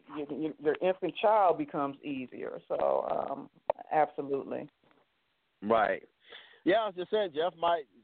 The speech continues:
Speaker 2: he's probably on his way out right now. Let's book him a, a stretch therapy session. Uh, is that right?
Speaker 1: <laughs> Uh, come, come holler at your niece now. <laughs>
Speaker 2: <laughs> Yeah, I tell you.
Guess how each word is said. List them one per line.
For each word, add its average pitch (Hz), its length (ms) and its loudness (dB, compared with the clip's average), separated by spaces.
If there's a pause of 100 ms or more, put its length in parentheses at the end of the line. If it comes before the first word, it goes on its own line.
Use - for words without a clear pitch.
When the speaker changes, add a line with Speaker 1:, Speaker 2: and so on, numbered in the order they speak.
(180)
Speaker 2:
he's 156 220 -20
probably 175 260 2
on 175 140 0
his 170 120 -6
way 175 180 4
out 180 240 2
right 180 240 -2
now. 151 320 -8
Let's 104 240 -18
book 143 140 -12 (100)
him 143 160 -10
a, 123 40 -10
a 113 420 -8
stretch 151 300 -2
therapy 160 360 0
session. 110 360 -8 (280)
Uh, 92 320 -4
is - 320 -4
that 135 160 2
right? 311 200 4 (180)
Speaker 1:
<laughs> - 720 -2 (500)
Uh, 220 160 2 (100)
come, 294 180 4 (260)
come 285 240 4
holler 320 240 4
at 320 160 2
your 320 180 0
niece 339 280 4
now. 254 500 4
<laughs> - 20 -4
Speaker 2:
<laughs> 262 1800 2 (1400)
Yeah, 139 100 4
I 143 140 4 (100)
tell 147 220 -2
you. 101 180 -14